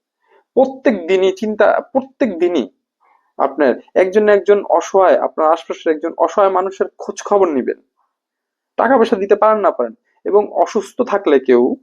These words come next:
আত্মীয় স্বজন, ভাই ব্রাদার, কাছের মানুষ, দলের লোক যদি অসুস্থ থাকে, তাহলে তাকে উজু, উজু করে,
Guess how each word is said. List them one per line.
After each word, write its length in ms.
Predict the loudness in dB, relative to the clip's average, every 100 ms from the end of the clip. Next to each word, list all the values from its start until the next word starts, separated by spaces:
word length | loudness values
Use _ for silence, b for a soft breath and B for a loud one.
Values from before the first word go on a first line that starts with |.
| _ _ _ _ _ _ -6
আত্মীয় 380 | -4 -2 0 2
স্বজন, 440 | 2 2 2 0
ভাই 180 | 0 0
ব্রাদার, 400 | 4 4 4 2 -2 _ _ _
কাছের 340 | -4 -2 0 0
মানুষ, 580 | 0 -2 -4 -8 -20 _ _ _ 0
দলের 280 | 4 4 4
লোক 340 | 2 0 -4 _ _ _ _ _ -12
যদি 200 | -10 -2
অসুস্থ 420 | -2 0 -2 -2
থাকে, 340 | -2 -2 -4 -6 _ _ _ _
তাহলে 220 | -4 -2
তাকে 300 | 0 0 0 -4 -2
উজু, 420 | -2 0 0 -2 -2
উজু 240 | -2 -2 0
করে, 200 | 2